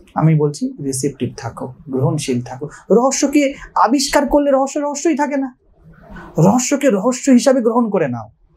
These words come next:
বলো, "জানি না এটা সুন্দর," যেটা জানি ওটাও সুন্দর, যেটা জানি না ওটাও সুন্দর।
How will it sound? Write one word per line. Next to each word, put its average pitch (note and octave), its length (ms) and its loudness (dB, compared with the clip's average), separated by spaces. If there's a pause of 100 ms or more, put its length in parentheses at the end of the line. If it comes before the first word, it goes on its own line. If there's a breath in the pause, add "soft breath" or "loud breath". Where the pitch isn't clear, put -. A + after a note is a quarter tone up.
(500 loud breath)
বলো, A#3+ 200 4
"জানি G#3+ 420 2
না D#4+ 100 2
এটা C#4+ 200 2
সুন্দর," F3+ 360 0 (1120)
যেটা F3 220 4
জানি E3 380 0
ওটাও G3+ 260 2
সুন্দর, A3 360 -2
যেটা G#3 220 -2
জানি E3 400 -2
না G3+ 200 4
ওটাও A#3+ 340 0
সুন্দর। A#3 420 2